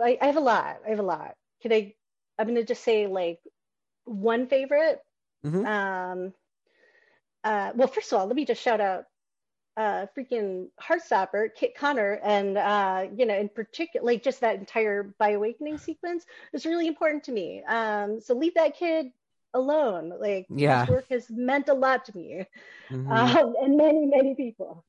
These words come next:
Speaker 1: Um,
Speaker 2: Mm-hmm.
Speaker 1: so I'm just, I'm gonna, I'm gonna say that. Yeah.
Speaker 2: Beautiful. Um, a song that makes your heart soar.
Speaker 1: Oh,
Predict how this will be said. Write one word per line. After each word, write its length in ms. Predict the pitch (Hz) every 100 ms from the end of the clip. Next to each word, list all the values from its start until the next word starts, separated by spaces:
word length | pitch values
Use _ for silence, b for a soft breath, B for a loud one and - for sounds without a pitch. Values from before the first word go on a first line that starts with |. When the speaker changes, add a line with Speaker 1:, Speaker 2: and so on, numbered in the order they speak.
| -
Speaker 1:
Um, 60 | 127
Speaker 2:
Mm-hmm. 200 | 123 120
Speaker 1:
so 60 | 175
I'm 120 | 320
just, 140 | 359
I'm 140 | - 302
gonna, 300 | 320 277 208 -
I'm 80 | 202
gonna 160 | 202 185
say 180 | 190
that. 180 | 170 - - _ - _ _ -
Yeah. 140 | - - _ _ -
Speaker 2:
Beautiful. 420 | 127 117 107 104 _ _ - B B B
Um, 520 | - 143 139 135 127 -
a 80 | 139
song 300 | - 156 170
that 100 | 170
makes 200 | 165 -
your 80 | 156
heart 260 | 160 135 -
soar. 460 | - 156 135 135 - _ _ _ _ _ _ _ _ _ _ _ _ _ _ _ _ _ _ _ _ _ _ 233
Speaker 1:
Oh, 360 | 233 196 170